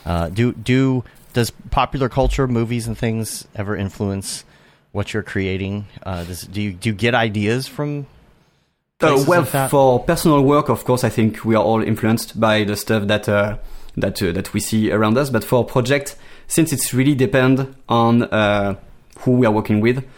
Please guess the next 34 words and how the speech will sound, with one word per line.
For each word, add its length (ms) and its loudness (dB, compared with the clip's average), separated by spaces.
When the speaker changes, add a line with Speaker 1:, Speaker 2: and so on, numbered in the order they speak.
Speaker 2:
sometimes 380 4
they 80 2
really 200 2
want 180 2
to 60 -4
stick 320 -4
to 160 -2
something 420 2
that 160 0
they 100 -2
want. 240 -6
Like 200 -8
it's, 260 -6
once 240 2
again, 220 4
a 60 0
huge 400 0
I 160 0
P. 140 -2
You 280 -2
cannot 360 2
be 260 2
influenced 400 2
by 220 0
other 240 2
type 240 -2
of 100 0
movie 280 2
than 280 0
that 220 -2
type 140 2
of 80 0
movie. 140 2
But 160 -6